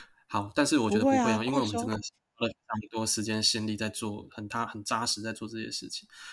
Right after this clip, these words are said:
Speaker 1: 我想我们团队会用这样子的模式在做这个事情，是因为我们的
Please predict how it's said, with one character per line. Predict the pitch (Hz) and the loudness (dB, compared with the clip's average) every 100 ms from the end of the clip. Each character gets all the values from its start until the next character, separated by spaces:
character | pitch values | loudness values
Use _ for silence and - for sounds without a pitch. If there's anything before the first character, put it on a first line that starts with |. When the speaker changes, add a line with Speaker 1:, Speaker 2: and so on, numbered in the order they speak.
| - | -8
Speaker 1:
我 | 151 | -4
想 | 160 | -2
我 | 120 | -2
们 | 110 | -4
团 | 120 113 | -4 -4
队 | 127 | -4
会 | 131 120 | 0 0
用 | 120 | 0
这 | 107 127 | -2 -4
样 | 107 | -4
子 | - | -4
的 | 110 | -4
模 | 104 104 | -4 -2
式 | 104 120 | -4 -4
在 | 127 | -4
做 | - 113 | -4 -6
这 | 113 | -6
个 | 113 | -4
事 | - - | -4 -6
情， | 110 110 | -6 -6
是 | - 113 | -4 -2
因 | 113 | -4
为 | 117 117 | -4 -6
我 | 110 | -6
们 | 101 104 | -8 -10
的 | 117 113 120 117 - | -10 -12 -12 -16 -18